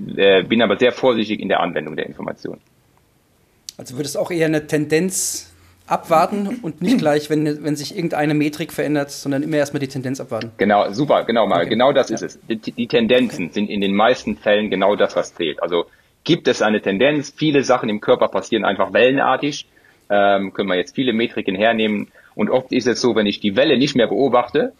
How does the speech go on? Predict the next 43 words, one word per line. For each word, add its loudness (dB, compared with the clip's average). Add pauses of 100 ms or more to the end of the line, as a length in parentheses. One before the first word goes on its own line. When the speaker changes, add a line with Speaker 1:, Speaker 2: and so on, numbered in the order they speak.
(100)
Speaker 1:
sondern -2
eher 2
einen -2
konstanten -4
Zustand, 0
dann 0
ist -14 (500)
oft 0
irgendwas -2
faul. 0 (560)
Und, -4
ähm, 4
genau 4
so -2
gehe -4
ich -6
das -6
an. -6
Immer 0
Tendenzen -2
beobachten, -2 (380)
auch 0
erstmal -2 (320)
retroperspektiv -6
zu -6
sehen, -2 (280)
was -4
war 2
denn -4
da, 0
was -6
habe -4
ich -10
denn -10
da 0
gemessen -6
und -10
dann 0
vielleicht 0
eher 2
so -2
zu, -8
anzuwenden, -2